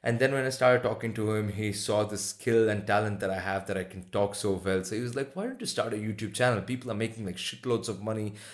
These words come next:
People like PewDiePie, Casey Neistat, and all these people who have started this and they're making so much money." And I thought, "Okay, fine, let me just try and let me s-, do that." So I had my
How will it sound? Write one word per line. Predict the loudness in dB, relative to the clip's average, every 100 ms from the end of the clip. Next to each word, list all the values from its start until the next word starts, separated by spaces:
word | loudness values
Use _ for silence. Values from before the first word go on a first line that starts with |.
| -10
People | -6 -2 0
like | -2 0
PewDiePie, | 2 4 4 4 2 2
Casey | -2 -2 -2
Neistat, | 0 -2 0 4 4 4 -2 -18 -4
and | 2
all | 2
these | 2
people | -4 -6 -4
who | -4 -2
have | -2 -4
started | 2 2 2 -4
this | -2 -2
and | -2
they're | -4
making | -2 -4 -6 -8
so | -4 0 0 2 2
much | 2 0 0
money." | -4 -4 -4 -10 -18 -20 -6
And | 0 2
I |
thought, | 4 4
"Okay, | 4 2
fine, | 2 2 4 0
let | 0 0
me | 0
just | 0 0 0
try | 4 6
and | 6 4
let | 0
me | -2
s-, | -4
do | -6 0 2
that." | 4 2 2
So | 2 4
I | 6 6 4
had | 4 2 2
my | -2